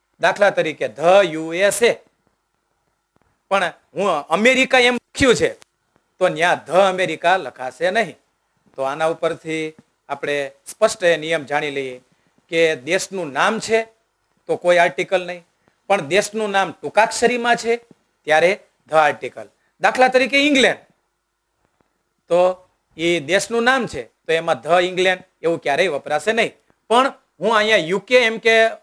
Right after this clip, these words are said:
વાપર્યું હોય અને આગળ ખાલી જગ્યા છે, તો ઈ દેશનું નામ ટૂંકાક્ષરી રૂપે છે,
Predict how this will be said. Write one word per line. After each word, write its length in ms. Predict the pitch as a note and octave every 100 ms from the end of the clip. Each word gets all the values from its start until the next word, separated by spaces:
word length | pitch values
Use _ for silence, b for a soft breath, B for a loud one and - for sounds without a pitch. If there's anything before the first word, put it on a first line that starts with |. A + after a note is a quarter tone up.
| _ -
વાપર્યું 400 | B3 B3+ C#4 F3
હોય 200 | C3+ A2+ _ -
અને 160 | A3+ C#4
આગળ 300 | A3 G#3 G3+
ખાલી 280 | F#3 F#3+
જગ્યા 340 | F#3 G#3 A#3 A#3+
છે, 180 | A#3 D#3+ _ _ _ _ _
તો 60 | E3+
ઈ 200 | D#3+ A#3+
દેશનું 480 | E3 F#3+ G3 G3 E3
નામ 260 | F3+ A#3+ - _ _
ટૂંકાક્ષરી 540 | C4 C#4 D4 - G#3+ F#3+
રૂપે 300 | F#3 F3+ E3
છે, 220 | D#3+